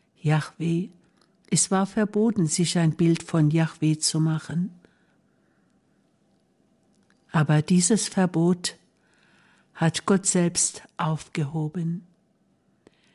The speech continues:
Denn er selbst hat sich uns gezeigt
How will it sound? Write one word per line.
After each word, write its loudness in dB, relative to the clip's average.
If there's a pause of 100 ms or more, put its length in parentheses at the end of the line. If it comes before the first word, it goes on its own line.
(600)
Denn 4
er 4
selbst 0
hat -2
sich 0
uns 0
gezeigt -2